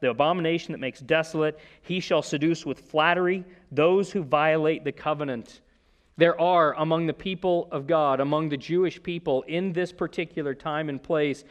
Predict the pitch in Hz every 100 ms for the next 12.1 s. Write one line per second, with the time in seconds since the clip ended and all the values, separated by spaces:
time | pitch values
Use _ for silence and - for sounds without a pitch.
0 | - - 139 165 190 156 131 127 - _
1 | - 175 151 147 160 156 117 110 _ _
2 | - 170 - - 202 214 196 185 180 180
3 | 165 143 147 131 107 101 - _ 139 156
4 | 156 143 139 160 202 202 - 175 170 160
5 | - 165 156 127 120 104 - _ _ 151
6 | 147 160 151 - 147 - 151 113 143 196
7 | 175 127 120 120 - - - 202 190 185
8 | 185 160 - _ _ - 151 151 151 135
9 | 151 123 - 160 147 131 104 92 _ _
10 | _ _ _ _ 143 135 - 139 - -
11 | 170 156 - - 139 139 156 147 123 101